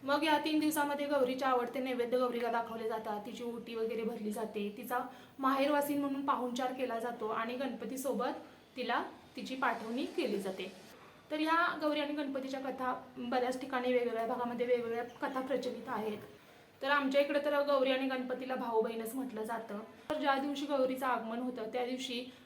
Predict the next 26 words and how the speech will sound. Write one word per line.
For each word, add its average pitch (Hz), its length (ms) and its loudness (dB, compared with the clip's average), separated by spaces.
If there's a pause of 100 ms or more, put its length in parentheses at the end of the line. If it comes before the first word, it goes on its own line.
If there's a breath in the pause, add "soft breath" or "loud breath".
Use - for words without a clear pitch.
(160 loud breath)
अ, 233 220 4
मुली 262 280 2
उपवाससुद्धा 254 680 0
करतात, 240 300 -4
म्हणजे 226 220 -2
गौरीचा 240 400 0
उपवास 240 420 -2
म्हणून 233 200 -6
केला 220 260 -4
जातो. 208 400 -6
मग 220 180 -8
संध्याकाळी, 226 680 -2 (460 loud breath)
मग 254 140 0
संध्याकाळच्या 277 560 0
वेळेला 254 220 2
गौरीचा 247 500 0
आवडते 247 680 2
भाजी 220 380 -4
भाकरीचा 262 380 -4
नैवेद्य 247 400 -4
गौरीला 247 360 -4
दाखवून 247 400 2 (380 loud breath)
मग 262 260 0
मुली 269 300 0
हा 269 180 2
उपवास 254 520 2